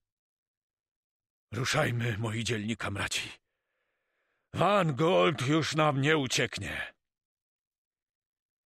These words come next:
„Wiosłuj całą siłą swych mięśni, Van Stillerze!” krzyknął Carmont. „Piraci w wiosłowaniu nie mają sobie równych.”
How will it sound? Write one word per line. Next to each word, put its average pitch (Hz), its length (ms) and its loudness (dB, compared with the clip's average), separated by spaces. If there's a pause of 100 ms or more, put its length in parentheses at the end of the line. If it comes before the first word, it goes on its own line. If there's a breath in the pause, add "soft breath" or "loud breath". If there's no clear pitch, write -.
(580)
„Wiosłuj 285 680 -2
całą 320 460 0
siłą 330 400 -2
swych 262 260 -10
mięśni, 294 560 -2
Van 262 240 -2
Stillerze!” 185 840 -2 (600)
krzyknął - 460 -12
Carmont. 87 520 -6 (1400)
„Piraci 240 680 0
w 202 100 2
wiosłowaniu 262 720 0
nie 254 160 0
mają 285 360 2
sobie 226 320 2
równych.” 180 560 -2